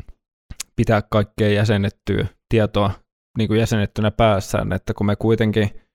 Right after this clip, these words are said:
varmaan ihan sama, mistä levystä puhutaan tai mistä ajasta, niin tavallaan se, että me ei puhuttaisi hirveästi ristiin asioista, vaan että pysyisi tavallaan jotenkin johdonmukaisena se, ö,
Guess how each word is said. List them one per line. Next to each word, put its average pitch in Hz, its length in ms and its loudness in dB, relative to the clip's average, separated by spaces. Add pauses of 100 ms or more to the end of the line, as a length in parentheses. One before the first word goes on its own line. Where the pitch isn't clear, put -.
(220)
varmaan 110 600 2
ihan 110 320 0
sama, 113 220 2
mistä 104 360 0
levystä 101 380 0
puhutaan 95 580 -2
tai 98 200 0
mistä 101 380 -2
ajasta, 95 560 0 (340)
niin 98 100 -6
tavallaan 98 520 2
se, 101 260 2
että - 320 -2 (160)
me 107 80 2
ei 104 80 0
puhuttaisi 107 480 0
hirveästi 104 580 0 (800)
ristiin 107 480 0
asioista, 107 560 -2
vaan 98 200 0
että 98 180 -6 (280)
pysyisi 104 340 0
tavallaan 98 480 0
jotenkin 101 300 -2
johdonmukaisena 104 840 -2
se, 101 180 -2 (520)
ö, 101 260 2